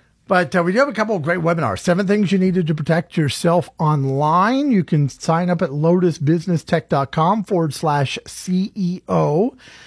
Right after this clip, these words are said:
Another one is, uh, our safeguard rule. Now, this is coming quickly. June ninth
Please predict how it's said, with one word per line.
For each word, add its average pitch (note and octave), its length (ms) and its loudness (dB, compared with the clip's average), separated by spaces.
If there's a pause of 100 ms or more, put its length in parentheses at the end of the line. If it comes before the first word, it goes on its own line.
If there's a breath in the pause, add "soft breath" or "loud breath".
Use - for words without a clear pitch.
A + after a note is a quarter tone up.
(320 loud breath)
Another F3+ 240 2
one G#3+ 240 2
is, F3+ 400 2
uh, F3 160 2
our D#3+ 180 2
safeguard G3 920 0
rule. G#2+ 500 -2
Now, C3 300 0
this D3 180 -2
is C4 140 -2
coming A#3 560 0
quickly. E3+ 720 -2
June B3 460 0
ninth D#3 480 0